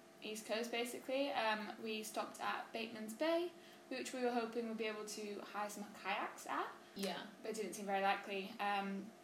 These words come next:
Speaker 1: we camped there overnight, and then on Tuesday we drove another two and a half hours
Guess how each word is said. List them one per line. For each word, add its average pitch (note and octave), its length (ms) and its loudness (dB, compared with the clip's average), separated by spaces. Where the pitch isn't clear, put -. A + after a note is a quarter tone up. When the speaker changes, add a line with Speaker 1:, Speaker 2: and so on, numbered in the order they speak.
Speaker 1:
we A3+ 80 0
camped A#3 320 0
there C4+ 240 10
overnight, A#3 440 4
and G#3+ 100 -2
then G#3+ 220 0
on G#3+ 160 -4
Tuesday G#3+ 720 2
we G#3+ 340 2
drove G#3 560 4
another G#3 260 -2
two G#3+ 180 -2
and G#3+ 80 -2
a G#3 40 -6
half G3+ 240 4
hours G3 360 4